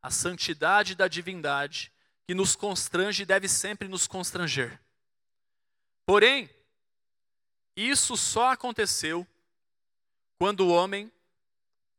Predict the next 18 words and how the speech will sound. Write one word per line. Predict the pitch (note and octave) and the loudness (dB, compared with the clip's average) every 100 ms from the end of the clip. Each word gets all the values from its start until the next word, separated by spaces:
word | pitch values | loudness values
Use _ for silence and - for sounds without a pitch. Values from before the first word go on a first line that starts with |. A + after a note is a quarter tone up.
| _ _ _ D#3+ | _ _ _ 0
mesmo | G3 C4+ A#3+ A#3 A#3+ | 2 4 2 -2 -2
dentro | E3+ A#3 - A#3 | 0 0 -2 -4
da | G3+ | -4
sua | F#3 - A#3 B3+ A#3 | -2 -4 -6 0 0
limitação, | G3+ A3+ D4 C#4+ - - A#3+ - - D#3 C#3+ B2 - _ _ _ _ _ _ _ _ _ _ _ _ _ _ _ _ | 0 -6 -8 -8 -12 -10 -8 -6 -4 -4 -6 -8 -18 _ _ _ _ _ _ _ _ _ _ _ _ _ _ _ _
teve | D3 C#3 C#3 | -10 -8 -6
olhos | C#3 D3 C#3+ - | -6 -4 -6 -8
para | - C#3+ | -10 -16
ver, | B2+ A#2 - _ _ _ _ _ _ _ _ _ _ _ _ _ _ _ _ _ _ _ _ _ _ _ _ _ | -14 -16 -18 _ _ _ _ _ _ _ _ _ _ _ _ _ _ _ _ _ _ _ _ _ _ _ _ _
teve | D3 C#3+ D3+ | -6 -4 -4
ouvidos | D3+ B2 C#3+ F#3+ F3+ F#3+ - | -6 -8 -10 -10 -12 -10 -8
para | - F3+ F#3 | -8 -8 -6
ouvir, | E3+ B2 A#2+ A2 _ _ _ _ _ _ _ _ _ _ _ _ - | -8 -8 -10 -10 _ _ _ _ _ _ _ _ _ _ _ _ -6
e | C#3+ | -4
assim | C#3+ - - E3 | -2 -4 -6 -6
o | E3 | -4
seu | - | -4
coração, | D#3+ D3+ C#3 - - F3+ F#3+ | -4 -4 -2 -4 -2 -4 -4